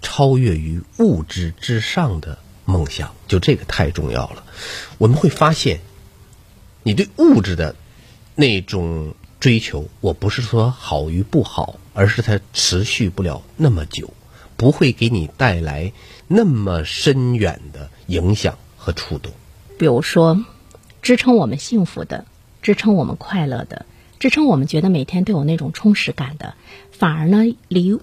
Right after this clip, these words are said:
Speaker 2: 物质其实很远。这也是我们今天物质高度发达到今天的时候，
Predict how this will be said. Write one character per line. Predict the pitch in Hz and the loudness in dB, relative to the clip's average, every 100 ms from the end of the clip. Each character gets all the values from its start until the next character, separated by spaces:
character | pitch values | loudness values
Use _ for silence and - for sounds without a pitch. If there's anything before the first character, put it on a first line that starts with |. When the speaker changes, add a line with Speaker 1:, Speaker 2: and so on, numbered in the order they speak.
| - | 0
Speaker 2:
物 | 294 208 | 2 2
质 | - 135 | 0 -6
其 | - - | -4 -2
实 | 208 - 170 180 - - - - | -2 0 -2 -2 -6 -20 -18 -4
很 | 190 185 | 2 4
远。 | 220 185 - _ _ _ _ | 4 0 -8 _ _ _ _
这 | - 247 | 0 2
也 | |
是 | 180 202 | 2 0
我 | 156 | 0
们 | 123 139 | -2 -2
今 | 214 208 | 2 2
天 | - 202 208 | 4 2 2
物 | 208 | 0
质 | 175 147 | -2 -6
高 | 190 190 | -4 -4
度 | 190 151 | -4 -8
发 | - 185 | -6 -6
达 | 147 143 | -6 -4
到 | 156 | -4
今 | - 240 | 2 2
天 | - 240 | 4 0
的 | 202 | 0
时 | - | -4
候， | - - | -8 -10